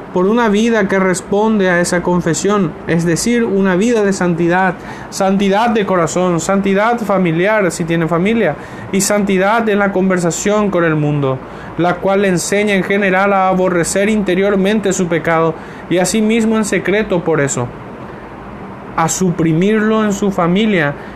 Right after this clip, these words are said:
y a fomentar santidad en el mundo, no solo con palabras,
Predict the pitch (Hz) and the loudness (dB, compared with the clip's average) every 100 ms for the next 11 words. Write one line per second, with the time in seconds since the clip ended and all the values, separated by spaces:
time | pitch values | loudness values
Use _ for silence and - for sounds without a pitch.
0 | - 175 185 185 185 175 160 208 208 214 | -4 -2 0 0 2 2 0 0 0 0
1 | 214 196 180 180 214 208 190 170 151 151 | 0 0 0 2 0 0 0 2 0 0
2 | 147 139 131 - - - - - - - | 0 -2 -4 -10 -14 -14 -14 -16 -16 -16
3 | - - - 123 170 - 185 190 185 190 | -14 -16 -6 -2 -2 0 0 0 0 0
4 | 190 180 175 190 208 180 151 - | 0 0 2 2 2 0 -2 -6